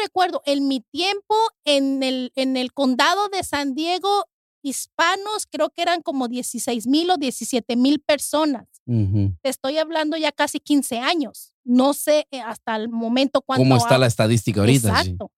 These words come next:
Speaker 1: Entonces, imagínate, ahí yo creo y estoy segura, Pastor Johnny, que es
Speaker 2: Sí.
Speaker 1: la mano de Dios moviéndose,
Speaker 2: Mm.
Speaker 1: porque entre todas las miles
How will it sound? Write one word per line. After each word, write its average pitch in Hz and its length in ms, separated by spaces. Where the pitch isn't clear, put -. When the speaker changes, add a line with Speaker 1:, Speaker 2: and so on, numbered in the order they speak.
Speaker 1:
Entonces, 330 560
imagínate, 302 1000
ahí 302 320
yo 427 180
creo 359 480
y 285 120
estoy 302 300
segura, 370 580
Pastor 311 500
Johnny, 339 320
que 277 220
es 294 80
Speaker 2:
Sí. 349 40
Speaker 1:
la 277 140
mano 294 520
de 339 140
Dios 294 220
moviéndose, 330 880
Speaker 2:
Mm. 95 80
Speaker 1:
porque 302 720
entre 269 300
todas 392 380
las 381 220
miles 392 640